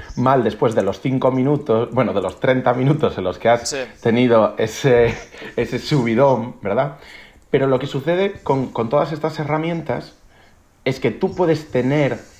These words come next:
Speaker 1: de manera continua ese subidón.
Speaker 2: Claro.
Speaker 1: ¿No? P-, pero que al final llega un momento en que existe también una adaptación,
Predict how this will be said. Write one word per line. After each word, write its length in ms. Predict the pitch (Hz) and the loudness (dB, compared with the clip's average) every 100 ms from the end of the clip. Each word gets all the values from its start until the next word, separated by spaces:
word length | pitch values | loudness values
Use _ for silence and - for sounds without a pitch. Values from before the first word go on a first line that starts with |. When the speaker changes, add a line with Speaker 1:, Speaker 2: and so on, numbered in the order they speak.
| - | -18
Speaker 1:
de 220 | 104 120 | -6 -2
manera 720 | 110 110 123 143 151 147 - - - _ - - - | 0 0 0 0 0 -2 -6 -20 -20 _ -20 -20 -6
continua 880 | 135 123 120 - 170 156 131 147 151 - | 0 0 0 -4 -2 0 0 -2 -6 -6
ese 280 | 131 143 127 | -4 -2 -4
subidón. 500 | - 107 98 78 73 - - - - - - - - - | -4 -4 -4 -6 -8 -12 -20 -20 -20 -20 -18 -18 -18 -18
Speaker 2:
Claro. 180 | 113 107 | -18 -8
Speaker 1:
¿No? 340 | 120 208 240 | -4 -2 -4
P-, 540 | - - 107 107 - 107 | -12 -10 -4 -4 -6 -6
pero 440 | - 127 - - - | 0 0 0 -4 -2
que 100 | 117 | -2
al 120 | 117 | 0
final 300 | 127 147 165 | -2 0 0
llega 160 | 170 175 | -2 -2
un 60 | |
momento 380 | 160 170 208 165 | -2 -2 -2 -2
en 100 | 107 | -4
que 60 | 107 | -4
existe 300 | 151 151 147 | -6 -4 -4
también 500 | 101 143 139 104 - - - - | -2 -2 -4 -6 -14 -20 -20 -10
una 240 | 117 107 101 | -4 -4 -2
adaptación, 840 | 98 - - - 170 175 147 | -4 -4 -10 -6 -2 -2 -4